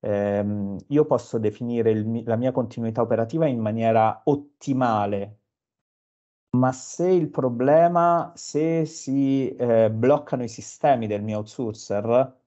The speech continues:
sicuramente la mia continuità viene contro-, compromessa. Quindi, eh, il tema di continuità operativa sicuramente in questa tipologia di business, in questa conformazione,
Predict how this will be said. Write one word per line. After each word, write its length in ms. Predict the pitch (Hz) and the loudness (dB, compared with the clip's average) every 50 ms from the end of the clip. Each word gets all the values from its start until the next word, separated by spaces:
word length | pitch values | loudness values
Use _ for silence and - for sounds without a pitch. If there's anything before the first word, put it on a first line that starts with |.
| _ _ _ | _ _ _
sicuramente 800 | - - - 123 127 127 131 131 120 117 123 123 - - 127 123 | -12 -8 -4 0 2 2 2 2 0 -2 -4 -2 0 0 0 2
la 220 | - 117 117 113 | 2 2 2 2
mia 400 | 113 120 139 175 214 190 139 117 110 | 4 2 0 0 2 2 0 0 -2
continuità 680 | - 135 120 117 - - 127 131 143 139 139 117 120 | -2 -6 -8 -8 -8 -8 -6 -6 -2 0 2 4 4
viene 340 | 113 113 113 110 104 107 104 | 2 2 -2 -2 -2 -4 -4
contro-, 420 | 104 110 104 104 104 - 113 113 - | -6 -8 -10 -10 -8 -8 -8 -8 -4
compromessa. 720 | - - 127 117 113 - 110 107 104 101 - - - 107 | -2 -2 -2 -2 -2 -4 -4 -4 -4 -6 -10 -8 -8 -6
Quindi, 460 | 104 143 139 127 120 113 110 101 - - _ _ _ _ _ _ _ - | -4 -2 -2 -2 -2 -2 -4 -6 -6 -10 _ _ _ _ _ _ _ -4
eh, 320 | - 110 107 104 101 104 | 0 2 2 4 2 2
il 220 | 104 117 113 113 | 0 -2 -4 -2
tema 320 | 113 - 156 151 139 120 113 | 0 2 2 4 4 2 0
di 220 | 110 123 131 123 | 0 -2 -4 -6
continuità 880 | - - 117 113 113 110 - - 123 120 117 117 117 113 - 135 120 110 | -8 -10 -10 -10 -10 -10 -10 -8 -8 -6 -6 -6 -6 -2 2 4 4 4
operativa 720 | 107 104 - 127 127 143 143 143 - 123 120 120 123 127 117 | 4 2 0 0 -2 -2 -2 -4 -4 -4 0 2 2 2 2
sicuramente 760 | - - - - 127 123 143 139 151 156 160 147 139 - 123 | 0 -4 -8 -8 -4 -2 0 0 2 2 0 -2 -4 -4 -6
in 160 | 110 110 107 | -6 -6 -8
questa 460 | 110 - - 180 190 185 - - 135 117 | -8 -4 -2 -2 -2 -2 -2 -2 -2 -2
tipologia 500 | - 127 - 127 123 123 120 113 120 117 | -2 -2 -2 -2 0 0 0 2 2 2
di 100 | 113 113 | 2 0
business, 560 | 113 123 127 123 110 110 113 107 104 104 - | -2 -2 -2 -2 -2 -4 -6 -8 -8 -8 -8
in 160 | 120 113 110 | -8 -8 -6
questa 320 | 113 - 170 165 - 143 | -4 -4 -2 -2 0 -2
conformazione, 1200 | - 135 127 117 - - 139 135 143 160 170 - - - - 127 123 123 127 135 143 143 143 - _ | -2 -2 -4 -6 -4 -4 -2 0 0 0 -2 -2 -4 -2 0 2 4 4 4 2 2 0 -2 -4 _